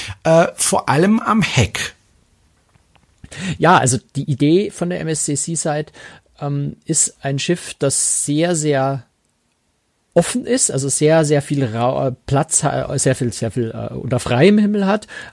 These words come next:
Speaker 2: Eine, die hat eine sehr, sehr breite, äh, fast umlaufen, also zum Bug vor kann man nicht laufen, aber, aber seitlich und, und am Heck hinten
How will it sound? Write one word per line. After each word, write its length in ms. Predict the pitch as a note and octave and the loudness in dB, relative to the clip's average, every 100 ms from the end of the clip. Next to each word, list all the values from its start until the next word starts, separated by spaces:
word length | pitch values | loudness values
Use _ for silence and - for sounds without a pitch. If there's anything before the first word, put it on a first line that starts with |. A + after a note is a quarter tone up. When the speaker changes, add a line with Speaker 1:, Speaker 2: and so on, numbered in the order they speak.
| - | -6
Speaker 2:
Eine, 260 | B2+ A#2+ | -4 -4
die 100 | - | -4
hat 120 | A#2+ - _ _ - | -6 -6 _ _ -6
eine 100 | G#2+ | -2
sehr, 320 | - D#3 F#3 | 2 4 4
sehr 140 | D3+ | 4
breite, 1160 | C#3+ A#2+ G#2+ B2 E3+ F3+ D#3+ D#3 - C#3 C#3 C3+ | 0 -2 0 2 2 4 4 2 0 -2 0 -2
äh, 40 | - | -4
fast 480 | - - - D3 - | -20 -10 -2 -2 0
umlaufen, 320 | D#3+ E3 C#3 | 0 2 2
also 180 | C3 B2+ | 2 0
zum 160 | - A2+ | -2 0
Bug 240 | F3+ F3+ | 0 0
vor 220 | - D3 | 2 2
kann 140 | C#3+ C3 | 2 -2
man 100 | C#3 | -2
nicht 140 | - | 2
laufen, 260 | C#3+ C3+ C#3 | 4 4 2
aber, 160 | A#2+ | -2
aber 140 | A#2 A2+ | 0 0
seitlich 480 | B2+ C3 E3+ D#3 | 4 4 4 0
und, 160 | - A#2 | 0 -6
und 180 | - A#2+ | -6 -6
am 120 | A2 | -2
Heck 200 | B2+ D#3 | -2 0
hinten 340 | E3+ F3 D3+ | 0 0 -4